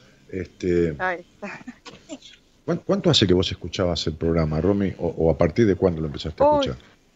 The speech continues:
Speaker 2: y lo, <laughs> lo tuyo fue un cachetazo, porque <laughs> yo vos te conocí por Anto Padovani, <laughs> y que ella me había dicho que tenía que atenderme con vos. Y yo ya me había separado y me,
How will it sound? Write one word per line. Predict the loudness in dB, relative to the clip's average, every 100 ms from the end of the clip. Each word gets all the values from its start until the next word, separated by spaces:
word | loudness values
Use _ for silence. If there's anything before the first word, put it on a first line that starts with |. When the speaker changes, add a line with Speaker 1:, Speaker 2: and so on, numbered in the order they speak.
| _ _ _ _ _ _ -12
Speaker 2:
y | -2
lo, | 2
<laughs> | 4 2 -2 0
lo | 0
tuyo | 2 0 -2 -2
fue | -2
un | -2 -4
cachetazo, | 0 0 0 0 2 0 0 0 0
porque | -4 -2 -2 2 0 -2 -18
<laughs> | -14
yo | 0 4
vos | 6 4 0 _
te | -4 2
conocí | 2 2 -2
por | 2 2
Anto | 4 2
Padovani, | 4 4 6 4 4 -2 -12 _ _ -2
<laughs> | 2 2 2
y | -2
que | 0
ella | 0 0 -2
me | 0
había | 0 2 2 0
dicho | -4 -2 -2 -2 -4 _ _ _ _ _ -2
que | 0 2
tenía | 0 2 2
que | 2
atenderme | -2 -2 -2 0 0
con | -2 -2
vos. | 0 -2 -4 -10
Y | -6 -6 -6 -6 -8 -8 -10 -14 _ _ _ _ -2
yo | 2 2
ya | 2
me | 4
había | 2 4 2 2
separado | 0 0 2 4 6 6 4
y | 4
me, | -2 -4